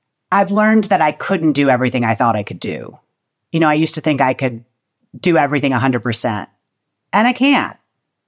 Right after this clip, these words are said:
And, and I know some people can, and I, that's really great for them, but I can't. And things like I,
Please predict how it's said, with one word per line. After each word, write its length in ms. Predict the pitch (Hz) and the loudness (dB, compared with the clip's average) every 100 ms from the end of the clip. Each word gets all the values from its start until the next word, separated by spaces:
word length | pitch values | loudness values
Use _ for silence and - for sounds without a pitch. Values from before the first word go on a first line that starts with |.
| _ | _
And, 180 | 147 135 | -4 -2
and 160 | 151 165 | 0 2
I 80 | |
know 180 | 196 247 | 2 2
some 200 | 247 262 | 0 0
people 200 | 247 226 | 0 -2
can, 300 | - 190 175 | -2 0 2
and 100 | 151 | 2
I, 100 | 139 | 0
that's 280 | 123 135 - | 0 -2 -2
really 320 | 151 143 143 | -2 0 -2
great 320 | 131 143 143 | -2 -2 -2
for 120 | - 175 | -2 -2
them, 260 | 180 127 | -2 -2
but 100 | - | -2
I 120 | - | -2
can't. 440 | 196 165 143 131 - | -2 0 0 0 -2
And 260 | 147 147 - - - - - _ _ | -2 -2 -4 -16 -20 -20 -20 _ _
things 280 | 254 233 226 | 2 2 2
like 120 | 196 | 0
I, 280 | 175 127 | -2 -4